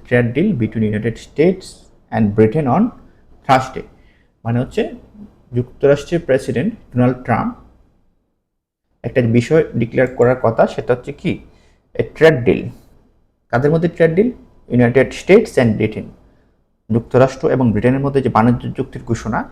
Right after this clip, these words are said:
সেই ঘোষণা দেওয়ার কথা জানাবে। কোন দিন জানাবে সে? সেটা হচ্ছে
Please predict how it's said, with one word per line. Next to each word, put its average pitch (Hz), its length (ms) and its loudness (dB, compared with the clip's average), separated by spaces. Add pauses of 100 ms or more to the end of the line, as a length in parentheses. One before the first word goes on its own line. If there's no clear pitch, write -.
সেই - 220 -6
ঘোষণা 127 360 -4
দেওয়ার 123 420 2 (720)
কথা - 440 0 (240)
জানাবে। 120 360 0
কোন 139 240 -8
দিন 175 120 0
জানাবে 180 280 0
সে? 220 200 -4 (920)
সেটা 143 240 -4
হচ্ছে 143 380 -2